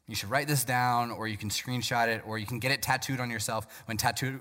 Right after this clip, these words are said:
parlors open back up, because this will change your life. It doesn't matter how far you've walked away from God. It doesn't matter what you have said or done. It doesn't matter if you are standing on the ground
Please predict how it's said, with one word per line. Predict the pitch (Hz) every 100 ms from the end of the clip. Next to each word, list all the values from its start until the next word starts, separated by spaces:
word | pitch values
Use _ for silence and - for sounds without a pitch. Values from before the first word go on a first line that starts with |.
| -
parlors | 127 117 117
open | 110 113
back | 107 110
up, | 98 101
because | 104 98 - -
this | 127
will | 131
change | 123 117
your | 110
life. | 90 69 - - _ _ _ _ _ _ _ _ - - _ -
It | 147 135
doesn't | 165 170 196 156
matter | 147 127 101 107 135 131 - _ _ _ _ _
how | - 135 160
far | - 151
you've | 147 127
walked | 120 123 123
away | 120 117
from | 107 107
God. | 98 85 78 85 98 _ _ _ _ _ _ - _
It | 131 135
doesn't | 170 175 160
matter | 151 151 151
what | 147 131
you | 123
have | 110
said | - - 147 147 151 -
or | 131 117
done. | 113 110 92 98 127 - _ _ _ - - -
It | 156
doesn't | 202 190 208
matter | 156 147 139
if | 120 131
you | 147
are | 127
standing | 107 - - 160 180 190 170
on | 156 160
the | 160
ground | 135 127 123